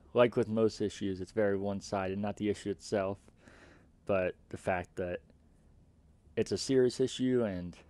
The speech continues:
there's very serious things going on. So if you do something that's not serious or do something that's enjoyable or get away from it, that you automatically don't care about it 'cause there's something more serious going on.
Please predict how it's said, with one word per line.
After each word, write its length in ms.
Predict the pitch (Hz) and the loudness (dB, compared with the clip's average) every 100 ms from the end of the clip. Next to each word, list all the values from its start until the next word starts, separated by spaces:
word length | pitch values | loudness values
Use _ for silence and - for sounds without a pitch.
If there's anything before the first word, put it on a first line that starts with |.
| - | -12
there's 160 | 98 87 | -8 -4
very 240 | 92 90 | -4 -4
serious 340 | - 107 98 | -4 -2 -4
things 220 | - 107 95 | -4 -6 0
going 280 | 110 104 | 0 0
on. 300 | 104 107 113 | -2 -2 -2
So 140 | 110 98 | -4 -6
if 100 | 92 | -6
you 80 | 95 | -4
do 100 | 95 | -6
something 280 | - 92 | -6 -10
that's 100 | 85 | -6
not 240 | 98 110 90 | -4 -2 -2
serious 540 | - 117 113 110 - | 0 2 4 2 -2
or 40 | 95 | -6
do 140 | 90 | -6
something 240 | - 92 | -8 -10
that's 160 | 87 - | -12 -12
enjoyable 580 | 90 101 104 107 101 110 | -4 2 4 6 6 4
or 520 | 107 107 95 87 82 - - - - - - | 4 2 0 -2 -8 -16 -20 -20 -20 -20 -10
get 160 | - 101 | -2 0
away 220 | 98 107 | 2 2
from 240 | 107 120 117 | 2 0 0
it, 120 | 113 | -2
that 80 | 98 | -2
you 80 | |
automatically 680 | 95 92 92 90 101 95 90 - - _ - - - _ _ _ _ _ - - _ - | -2 -4 -8 -8 -4 -4 -4 -10 -20 _ -20 -20 -20 _ _ _ _ _ -20 -20 _ -10
don't 220 | 98 90 | -8 -8
care 220 | - 98 | -2 -2
about 240 | 92 95 98 | 0 -2 -2
it 100 | 101 | -2
'cause 180 | 107 95 | -4 -2
there's 200 | 98 - | -4 -4
something 220 | 92 92 | -8 -4
more 200 | 98 98 | -2 -2
serious 340 | - 110 107 | 0 0 0
going 300 | - 110 107 | -2 -2 -2
on. 280 | 107 107 107 | -2 -4 -6